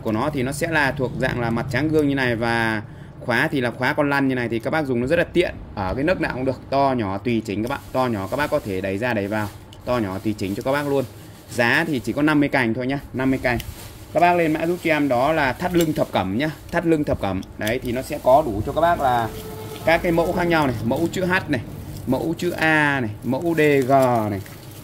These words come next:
mẫu con đại bàng này, mẫu, ờ, D G, mẫu con đại bàng này. Đấy. Mẫu, ờ, chữ G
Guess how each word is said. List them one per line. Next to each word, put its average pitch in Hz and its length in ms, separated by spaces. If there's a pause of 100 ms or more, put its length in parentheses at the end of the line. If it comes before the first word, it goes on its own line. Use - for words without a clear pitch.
(100)
mẫu 139 180
con 156 240
đại 135 280
bàng 127 420
này, 104 100 (760)
mẫu, 147 320
ờ, 160 340
D - 20
G, 147 300 (240)
mẫu 143 200
con 147 180
đại 143 200
bàng 123 400
này. 110 80 (1080)
Đấy. 120 220 (720)
Mẫu, 170 360
ờ, 143 460 (460)
chữ 156 140
G 139 100